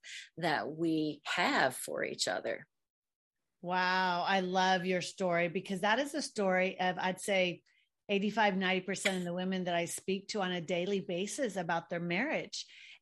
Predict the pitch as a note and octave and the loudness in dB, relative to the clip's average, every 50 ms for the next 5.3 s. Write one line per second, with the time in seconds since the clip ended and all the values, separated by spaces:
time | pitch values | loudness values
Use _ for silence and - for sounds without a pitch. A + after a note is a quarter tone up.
0 | _ - G#3+ G#3 G3+ G3 F#3+ F#3+ F#3 F#3 F#3 F#3 F#3 F#3+ F#3+ F3+ - - - A3 | _ 2 4 4 6 6 6 6 6 4 4 2 0 0 -2 -6 -8 -8 -4 -2
1 | G#3+ G3 G3 F#3+ - - F#3+ F#3+ F3+ E3+ E3+ E3+ F#3 G3+ A3 B3+ D4 - B3 G3 | 0 0 0 0 2 2 2 2 2 0 -2 0 2 2 4 4 4 4 4 4
2 | F3+ F3 E3+ E3+ F3 E3+ - - - - _ _ _ - F#3+ G#3+ A3 G#3 G#3+ G#3+ | 4 4 2 2 0 -2 -4 -10 -14 -20 _ _ _ 0 2 2 2 2 0 -2
3 | G3 F#3 F#3 F#3 G3 B3 D4+ E4+ E4 C#4 A#3 G#3+ - G3+ F#3+ F#3 G3+ G3+ G#3+ A3 | -2 -2 -2 -2 -4 -4 -4 -2 0 0 0 0 -2 -2 -2 -2 0 0 2 2
4 | A#3+ B3 B3 A#3 A3+ G#3+ G#3+ G#3+ - G#3 G3+ G3+ G3 G3 G3 - - - G3+ G3+ | 2 2 2 2 0 0 -2 -4 -4 -4 -2 0 0 0 0 0 -2 -4 -2 0
5 | G3+ G3+ G3 F#3+ F#3 E3+ | 0 0 0 -2 -4 -6